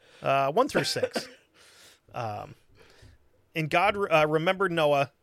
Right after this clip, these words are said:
and every living thing and all the cattle that was with him in the ark.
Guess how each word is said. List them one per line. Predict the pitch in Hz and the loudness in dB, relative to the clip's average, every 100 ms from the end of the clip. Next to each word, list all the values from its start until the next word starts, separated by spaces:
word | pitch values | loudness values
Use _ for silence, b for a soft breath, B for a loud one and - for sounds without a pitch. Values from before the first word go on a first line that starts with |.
| _ | _
and | 139 139 | -10 -2
every | 160 180 185 | 0 0 -4
living | 175 185 165 | -2 -2 -4
thing | - 147 143 | -2 -2 -2
and | 104 | -6
all | 139 180 | -2 -2
the | 202 | -2
cattle | - 180 160 131 113 _ b - | -2 0 2 0 -6 _ b -4
that | 143 | -2
was | 151 139 | -2 -2
with | 160 151 | 0 0
him | 123 117 _ - | -4 -10 _ -8
in | 147 | -4
the | 151 | -4
ark. | 123 120 | -4 -8